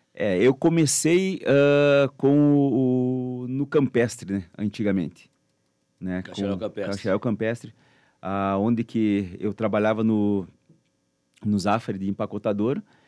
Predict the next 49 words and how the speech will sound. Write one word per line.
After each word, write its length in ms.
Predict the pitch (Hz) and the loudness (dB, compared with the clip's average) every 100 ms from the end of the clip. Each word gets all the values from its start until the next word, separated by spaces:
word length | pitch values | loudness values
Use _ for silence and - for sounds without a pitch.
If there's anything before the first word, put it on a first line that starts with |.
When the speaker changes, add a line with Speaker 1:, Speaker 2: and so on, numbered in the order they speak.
| _ _ | _ _
Speaker 1:
e 140 | 107 117 | -2 2
o, 460 | 131 139 143 135 135 | 2 2 0 -2 -2
o 40 | |
Beto 300 | 117 143 139 | 0 0 -2
França, 480 | - 127 156 - 95 - | -2 2 2 0 -10 -12
que 140 | - 90 | -20 -18
sempre 340 | - 127 139 | -4 -2 -2
Speaker 2:
Sim. 60 | 113 | 0
Speaker 1:
pegou 340 | 104 123 117 | 0 2 0
vários 320 | 92 113 123 | 2 0 0
jogadores 380 | 104 101 101 110 | -2 -4 -2 -2
em 40 | 107 | -4
Passo 200 | 90 - | -8 -6
Fundo, 200 | 120 117 | -2 -2
Speaker 2:
Betinho 160 | 110 156 | 0 -2
Speaker 1:
que 60 | |
Speaker 2:
França. 300 | - 117 104 | -2 -8 -8
Speaker 1:
Betinho 420 | 92 85 - 123 117 | -4 -4 2 2 4
França, 480 | 117 113 131 - - _ _ _ - | 2 2 2 -4 -12 _ _ _ -10
que 80 | |
sempre 200 | - 147 | -4 -2
falava 220 | 147 143 156 | 0 0 2
pra 100 | 143 | 0
mim: 80 | 156 | 0
"Ah, 160 | 185 | -2
te 120 | - 117 | 0 2
vi 120 | 143 | 2
jogar 240 | 151 147 | 2 2
em 40 | 151 | 0
tal 140 | 143 | 0
lugar, 280 | 131 120 143 | 0 0 -2
tu 80 | 120 | -4
joga 200 | 123 123 | -4 -2
bem 140 | 131 | -4
pra 120 | 135 131 | -6 -6
caramba, 340 | 107 120 123 | -2 0 0
vai 120 | 113 | 0
fazer 180 | 127 131 | -4 -6
um 80 | 123 | -6
teste 320 | 123 127 - | -4 -6 -8
lá." 220 | 110 123 131 _ _ _ _ | -10 -12 -14 _ _ _ _
Daí 100 | 117 | -4
comecei 460 | 147 156 170 175 180 | 2 2 2 2 2
no, 280 | 190 202 190 _ _ _ _ - | 2 0 -4 _ _ _ _ -6
ali 180 | 120 135 | -2 0
com 140 | 147 | 0
o 60 | 143 | 2
Severo, 420 | - 131 151 110 | 2 4 4 4
né? 140 | 101 | 0